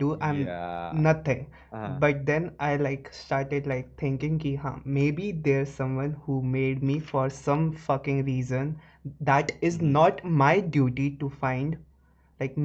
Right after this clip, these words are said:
Speaker 1: मेरा, मेरी जिम्मेदारी नहीं है कि वो मेरा पर्पस क्या है। I'm just here for some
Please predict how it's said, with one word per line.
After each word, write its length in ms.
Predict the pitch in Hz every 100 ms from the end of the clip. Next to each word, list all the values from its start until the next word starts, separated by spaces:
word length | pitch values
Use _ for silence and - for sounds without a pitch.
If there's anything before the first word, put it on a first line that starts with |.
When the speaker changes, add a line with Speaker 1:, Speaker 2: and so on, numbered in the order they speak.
| 143
Speaker 1:
मेरा, 260 | 143 156 170 165 _ 147 147
मेरी 260 | 139 151 160 151 160 147
जिम्मेदारी 520 | 143 147 143 143 151
नहीं 120 | 135
है 80 | 156
कि 120 | 160 143
वो 80 | 147
मेरा 140 | 139 143 143
पर्पस 380 | 131 139 151 -
क्या 80 | 135
है। 160 | 165 - 143
I'm 120 | 180 196
just 280 | 196 - _ 151
here 240 | 139 143 175 - - - -
for 140 | 151 156
some 200 | 160